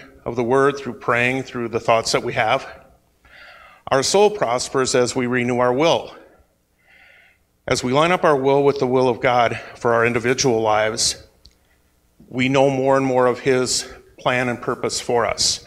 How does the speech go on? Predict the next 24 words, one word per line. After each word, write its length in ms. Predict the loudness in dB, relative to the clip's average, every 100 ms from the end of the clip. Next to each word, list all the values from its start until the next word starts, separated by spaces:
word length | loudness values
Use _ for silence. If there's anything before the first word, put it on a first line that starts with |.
| -20 -20 -20 -20 -20 -20 -6
You 120 | -2
know, 80 | 0
for 160 | 0 0
me, 100 | 2
it's 160 | 2
comforting 440 | 0 -4 -2 -2 -2
that 140 | -2
even 300 | 0 0 0
Jesus, 640 | 0 -2 -2 -4 -6 -6 -10 -20
who 140 | -6 -4
was 160 | -4
perfect, 540 | -2 -4 -2 -6 -12 -18 -20 _ _ -20 -10
had 220 | -2 0 0
to 60 |
get 140 | -2 0
away 320 | 2 2 2
on 80 | 0
a 80 |
regular 400 | -2 -4 0 0
basis 880 | 0 -2 -2 -4 -4 -4 -4 -6 -10 _ _ _ _ _ _ _ _ -10
to 180 | -2 0
align 380 | 2 2 0 -2
His 380 | -2 -2 -2
will 400 | -2 -2 -4 -10